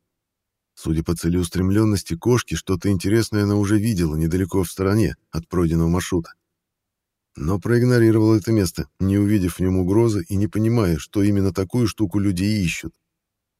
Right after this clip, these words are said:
Стрекоза летела низко, чуть позади Ирбиса. К счастью, нужное место оказалось всего в полукилометре к юго-западу. И всё равно пришлось торопиться. Времени оставалось очень мало. Багира остановилась,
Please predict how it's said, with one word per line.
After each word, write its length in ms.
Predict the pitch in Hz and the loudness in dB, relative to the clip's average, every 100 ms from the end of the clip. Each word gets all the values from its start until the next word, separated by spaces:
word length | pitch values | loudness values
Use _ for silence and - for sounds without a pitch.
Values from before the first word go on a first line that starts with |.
| _ _ _ _ _ _ _ | _ _ _ _ _ _ _
Стрекоза 540 | - - 73 85 80 | -14 -10 -4 -2 0
летела 320 | 85 82 82 80 | 0 0 0 0
низко, 500 | 78 113 - 92 85 | 0 0 -2 -8 -10
чуть 200 | - 85 | -8 -8
позади 460 | - 87 101 95 87 | -4 0 0 0 0
Ирбиса. 380 | 90 71 71 - _ _ _ _ _ _ _ _ | -2 -2 -10 -14 _ _ _ _ _ _ _ _
К 40 | |
счастью, 440 | - 110 117 - 101 | -6 -2 -2 -2 0
нужное 400 | 107 104 104 101 | 0 2 2 2
место 360 | 107 107 101 | 0 0 -2
оказалось 420 | 90 95 98 95 | -2 -2 0 -2
всего 220 | 87 98 95 | -4 -4 -4
в 80 | |
полукилометре 760 | - 98 95 95 101 107 87 82 | -2 -4 -2 -2 0 0 -2 -4
к 80 | 82 | -4
юго-западу. 580 | 85 92 95 85 67 - _ _ _ _ _ _ _ | -4 0 -2 -4 -12 -12 _ _ _ _ _ _ _
И 120 | - | -4
всё 300 | - - 104 | -4 -4 -2
равно 320 | 92 87 101 | 0 0 0
пришлось 380 | 87 90 - 92 | -2 -4 -2 -4
торопиться. 580 | - 87 85 101 - 71 - _ _ _ | -2 -4 -2 -4 -4 -14 -16 _ _ _
Времени 440 | 73 80 117 113 | -6 0 2 4
оставалось 520 | 110 101 104 101 101 101 | 2 0 -2 0 0 -2
очень 240 | 98 101 | -2 -2
мало. 380 | 95 110 92 67 _ _ _ _ _ _ _ _ _ _ _ _ | 0 2 0 -4 _ _ _ _ _ _ _ _ _ _ _ _
Багира 420 | - 80 80 90 | -4 -2 0 2
остановилась, 720 | 82 - 76 82 113 107 98 | 0 0 0 4 4 2 0